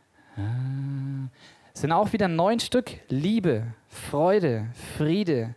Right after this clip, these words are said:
Geduld, Freundlichkeit, Güte, Treue, Sanftmut und Selbstbeherrschung. Noch was, was auf den Heiligen Geist hinweist,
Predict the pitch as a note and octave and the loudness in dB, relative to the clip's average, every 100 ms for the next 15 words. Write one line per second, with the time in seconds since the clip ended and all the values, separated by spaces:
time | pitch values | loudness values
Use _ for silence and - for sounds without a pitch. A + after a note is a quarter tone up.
0 | _ C#3+ C3 D#3+ E3 A#2+ - - - G#2+ | _ -6 0 2 4 2 -4 -16 -14 -6
1 | B2+ D3 E3+ D#3 C#3 - A2+ G#2 - - | 0 0 0 -4 -8 -6 -4 -4 -10 -20
2 | _ - F3+ G3 - A2 G#2+ - - _ | _ -2 -2 0 -2 -4 -4 -12 -20 _
3 | _ - C3 D#3 D#3 A2 G#2 _ _ _ | _ -4 0 2 2 0 -4 _ _ _
4 | - - C#3 F3+ - - D#3+ D#3+ - - | -14 -2 -2 -2 -6 -4 0 -2 -4 -16
5 | _ _ _ C#3 C#3+ - C3+ C3 - C3 | _ _ _ -6 -4 0 0 0 -2 -2
6 | B2 A2+ - A2 G2+ - _ _ _ _ | -2 -2 -6 -8 -10 -18 _ _ _ _
7 | _ _ _ _ _ _ - _ _ _ | _ _ _ _ _ _ -20 _ _ _
8 | _ _ _ _ - _ _ - - - | _ _ _ _ -20 _ _ -20 -20 -20
9 | _ _ _ _ _ _ - D#3 G3+ F#3+ | _ _ _ _ _ _ -2 0 2 2
10 | - D#3 C#3+ D3+ C#3+ C#3 C#3 C3+ C3 B2+ | 2 0 0 0 0 2 0 0 0 0
11 | - - G#3+ F#3 B2 B2 E3+ - | -2 -2 0 2 2 2 0 -8